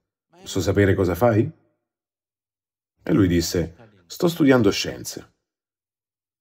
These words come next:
Lei disse, "Oh, l'ho finita in terza media." Quindi non sarai...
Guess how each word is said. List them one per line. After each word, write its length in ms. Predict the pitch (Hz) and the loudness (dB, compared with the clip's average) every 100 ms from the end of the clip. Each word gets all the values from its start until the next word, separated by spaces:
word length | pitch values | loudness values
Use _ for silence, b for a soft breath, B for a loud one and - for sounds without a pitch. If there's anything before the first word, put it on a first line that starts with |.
| _ _ _ _ _ - | _ _ _ _ _ 0
Lei 200 | - 95 | 4 4
disse, 680 | 87 - 87 80 - _ _ - - 98 - | 2 -2 -4 -4 -8 _ _ -20 -20 -20 -6
"Oh, 220 | 104 147 | 4 6
l'ho 100 | 123 90 | 6 4
finita 300 | 107 104 101 | 2 4 2
in 60 | |
terza 300 | 110 98 104 | 2 0 0
media." 420 | 120 127 73 67 - _ _ _ _ _ _ _ _ _ _ _ _ _ _ _ _ _ _ _ _ _ _ _ _ _ _ _ _ _ _ _ _ _ _ _ _ _ _ _ _ _ | 2 0 -2 -8 -18 _ _ _ _ _ _ _ _ _ _ _ _ _ _ _ _ _ _ _ _ _ _ _ _ _ _ _ _ _ _ _ _ _ _ _ _ _ _ _ _ _
Quindi 280 | - 156 120 | 0 4 6
non 160 | 113 | 6
sarai... 720 | 110 127 135 117 98 95 - | 6 6 8 6 6 2 -2